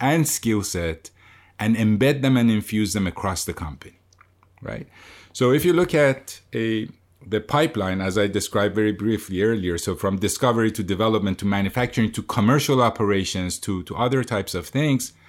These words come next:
in every point, what I would like to call A I-able opportunities. There are many use cases that A I can actually help with, and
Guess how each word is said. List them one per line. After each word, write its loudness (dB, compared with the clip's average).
in 2
every 4
point, 2
what 0
I 4
would 2
like 2
to -6
call 0
A 4
I-able 4
opportunities. 0
There 2
are 2
many 4
use 2
cases -4
that -2
A 0
I 2
can -2
actually -4
help -4
with, -2
and -2